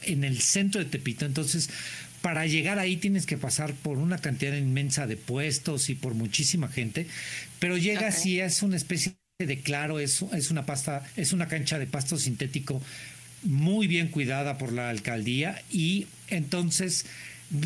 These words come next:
Speaker 1: eh, la producción decidió antes de pandemia presentarles la película. Rentaron uno de estos proyectores de Ecocinema que tienen una, una pantalla inflable y un proyector digital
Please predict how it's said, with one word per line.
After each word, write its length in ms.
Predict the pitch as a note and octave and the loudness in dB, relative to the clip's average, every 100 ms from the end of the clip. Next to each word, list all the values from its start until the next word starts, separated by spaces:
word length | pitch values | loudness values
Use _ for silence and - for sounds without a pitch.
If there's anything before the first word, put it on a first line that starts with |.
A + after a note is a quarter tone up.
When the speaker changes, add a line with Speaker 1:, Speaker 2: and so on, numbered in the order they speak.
| G#3+ - | 0 0
Speaker 1:
eh, 160 | - D3+ | 0 0
la 160 | D3 C#3 | 0 0
producción 420 | E3 C3 G3 F#3 | 0 2 2 2
decidió 420 | F3 - D3 D#3 | 2 2 2 2
antes 240 | E3 E3+ | 0 0
de 80 | D3+ | -2
pandemia 560 | D3 C3+ B2 C#3 D3 D#3+ | -2 0 0 2 0 0
presentarles 840 | E3+ C#3+ D3 C#3 C3+ D#3 D3+ C#3 | 0 2 2 2 0 0 0 0
la 120 | A#2+ | -2
película. 480 | G2+ A2 G#2 - - - | -2 -4 -4 -4 -6 -6
Rentaron 800 | - D3+ D3 C#3 F3 F3 F3 F#3 G#3 | -4 -2 -2 0 0 0 2 0 0
uno 280 | E3 D#3 | 0 2
de 60 | D3 | 0
estos 320 | C#3 D3+ C#3 - - - - - | -2 -2 -2 -4 -12 -14 -14 -4
proyectores 680 | D#3 C3+ B2+ - D3+ D3 B2+ | 0 0 0 -2 -2 0 2
de 140 | C3 | 0
Ecocinema 720 | A#2+ C3+ B2+ C3 B2+ C3+ C#3 | 0 0 2 2 2 2 0
que 140 | C3+ C3+ | -2 -2
tienen 340 | D3 C#3 C3+ | 0 2 2
una, 320 | C#3 C#3 C3+ G3+ | 2 2 0 0
una 340 | E3+ C3+ C3 | 2 2 2
pantalla 420 | B2 A#2+ G2+ B2+ A#2+ | -2 -2 -2 0 0
inflable 720 | G2 C#3 D3 D3+ C#3+ C#3+ C3+ - - - - | 0 0 0 0 0 0 -2 -8 -10 -12 -2
y 100 | C#3+ | 0
un 460 | C3+ C#3 C#3 C3+ C3 | 2 4 4 4 2
proyector 580 | D3 C3+ A#2+ - D3+ B2+ | 2 0 0 0 -2 0
digital 800 | B2 G#2 B2 C#3+ C#3 C#3+ C#3 | 0 -2 -2 -2 0 0 0